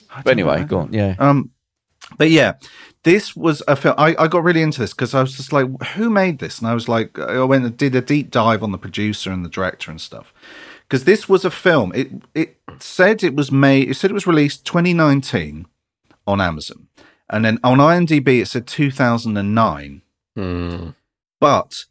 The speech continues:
Speaker 1: it was quite clearly shot on V H S.
Speaker 2: Oh, right, okay.
Speaker 1: <laughs> So I'm like, "I don't think,
Speaker 2: Yeah.
Speaker 1: I don't <laughs> think, like, a film."
Speaker 2: What, so that, that's on Amazon?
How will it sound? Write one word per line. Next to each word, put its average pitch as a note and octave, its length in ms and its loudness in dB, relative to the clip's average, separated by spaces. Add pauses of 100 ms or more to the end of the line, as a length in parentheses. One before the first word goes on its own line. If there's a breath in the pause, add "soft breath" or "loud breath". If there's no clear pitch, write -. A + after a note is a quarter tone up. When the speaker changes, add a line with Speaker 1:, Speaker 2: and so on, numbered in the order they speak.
Speaker 1:
it B2 80 0
was B2 120 -2
quite D3+ 340 0
clearly D3 360 2
shot B2+ 260 0
on G#2 80 -4
V G#2 160 0
H F#2 220 -4
S. - 420 -8 (400 loud breath)
Speaker 2:
Oh, F2+ 240 -2
right, E2 260 -4
okay. - 720 -4
Speaker 1:
<laughs> - 20 -8
So E3+ 220 2
I'm D#3 160 4
like, D#3 340 2 (300 loud breath)
"I D3+ 160 2
don't F#3+ 260 4
think, F#3+ 340 -4
Speaker 2:
Yeah. F2 200 -2 (380 loud breath)
Speaker 1:
I D#3+ 100 2
don't F#3+ 240 4
<laughs> - 320 -8
think, E3+ 120 2
like, C#3+ 160 0
a E3+ 80 4
film." D#3+ 320 2
Speaker 2:
What, E3 80 0
so A#3+ 120 4
that, A#3+ 220 4
that's G#3+ 240 2
on G3+ 160 4
Amazon? F2+ 600 0